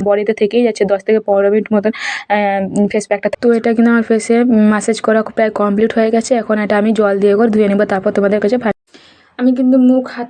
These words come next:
পা ধুয়ে করে চলে এসেছি। দেখো তোমাদের সামনে ফাইনাল রেজাল্ট আমি দেখিয়ে দিচ্ছি।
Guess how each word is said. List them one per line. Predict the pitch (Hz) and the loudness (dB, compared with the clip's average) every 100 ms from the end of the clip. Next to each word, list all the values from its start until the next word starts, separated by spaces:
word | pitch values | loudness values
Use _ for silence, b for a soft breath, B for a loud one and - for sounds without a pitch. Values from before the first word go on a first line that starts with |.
| - | -2
পা | 254 | -2
ধুয়ে | 226 247 | 2 2
করে | 247 262 | 2 0
চলে | 254 233 240 | 2 2 2
এসেছি। | 240 - 262 | 0 -2 -2
দেখো | 240 208 - 247 | -2 -4 -6 -4
তোমাদের | 240 233 233 | -4 -4 -4
সামনে | 240 - 220 220 233 240 233 | -6 -8 -8 -4 -4 -4 -6
ফাইনাল | 226 226 226 | -8 -6 -4
রেজাল্ট | 226 208 220 214 | -4 -2 -2 -2
আমি | 233 233 | -4 -2
দেখিয়ে | 208 208 - 208 | -2 -2 -4 -6
দিচ্ছি। | 208 - 233 | -8 -10 -6